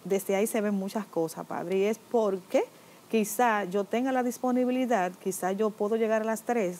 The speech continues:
quizá tú no puedes llegar a las tres, yo puedo llegar a las tres, y siempre puedo llegar a las tres porque ese,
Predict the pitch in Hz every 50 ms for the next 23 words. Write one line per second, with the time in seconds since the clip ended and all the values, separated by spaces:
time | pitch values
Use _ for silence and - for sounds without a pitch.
0 | - - 185 175 - 196 - 202 208 208 196 - 208 202 202 202 208 202 208 208
1 | - 240 233 214 190 180 - 185 190 190 196 190 196 196 202 202 - 285 262 226
2 | 247 240 - - - - - - - - - - 220 214 - - 214 220 226 277
3 | 269 214 220 214 214 202 196 196 185 180 180 180 - 254 330 359 - 208 190 -
4 | 185 - - 196